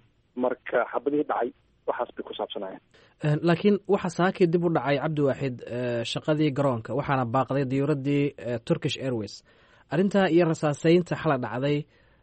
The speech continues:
Speaker 2: soo looma qaadan karo inay xiriir leeyihiin ood wax qarinaysaan?
Speaker 1: Ah, maya, een, laakiin, een, kambaniyaasha private-ka ah,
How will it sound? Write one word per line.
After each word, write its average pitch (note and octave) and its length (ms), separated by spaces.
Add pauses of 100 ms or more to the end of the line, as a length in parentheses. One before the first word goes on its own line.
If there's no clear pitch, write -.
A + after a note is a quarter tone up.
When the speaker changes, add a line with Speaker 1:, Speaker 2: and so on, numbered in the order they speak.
(140)
Speaker 2:
soo D#3 280
looma D#3 280
qaadan D#3+ 300
karo D3 260
inay D#3 160
xiriir D#3+ 320
leeyihiin C#3 360
ood B2+ 100
wax A#2+ 120
qarinaysaan? B2 460 (420)
Speaker 1:
Ah, E3+ 340
maya, G#3 480
een, D3+ 440
laakiin, D3 840
een, B2+ 560
kambaniyaasha C3+ 720 (340)
private-ka C3+ 500
ah, - 140